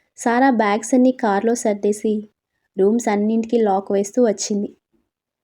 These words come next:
"సారా, అన్ని రూమ్స్‌కి తాళాలు వేశావా?" "హా అమ్మా, వేశాను." "సరే, పదండి. అప్పుడే మీ మావయ్య రెండుసార్లు కాల్ చేశారు శివాని." "ఎందుకత్తమ్మా?"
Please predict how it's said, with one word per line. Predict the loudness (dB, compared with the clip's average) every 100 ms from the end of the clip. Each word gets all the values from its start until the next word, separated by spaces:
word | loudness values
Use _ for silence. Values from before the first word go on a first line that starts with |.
| _ -18
"సారా, | -2 0 0 -2 -4 -8 _ _ _ _ _ _ -4
అన్ని | 2 4 6
రూమ్స్‌కి | 6 4 2
తాళాలు | 2 2 2 2 2
వేశావా?" | 2 2 0 0 -4 -6 _ _ _ _ _ _ _ -8
"హా |
అమ్మా, | -2 0 -2 -4 -12 _ _ _
వేశాను." | -2 0 0 0 -2 -6 _ _ _ _ _
"సరే, | -6 -2 0 -2 -4 _ _ _ _ _
పదండి. | -6 -6 -8 -10 -14 _ _ _ _ -10
అప్పుడే | 4 8 8
మీ | 8
మావయ్య | 6 2 0 2
రెండుసార్లు | 2 2 2 2 4
కాల్ | 4 2 4
చేశారు | 2 2 0
శివాని." | 0 0 2 0 -4 -12 _ _ _ _ _ -8
"ఎందుకత్తమ్మా?" | -4 -2 -4 -4 -2 -2 -4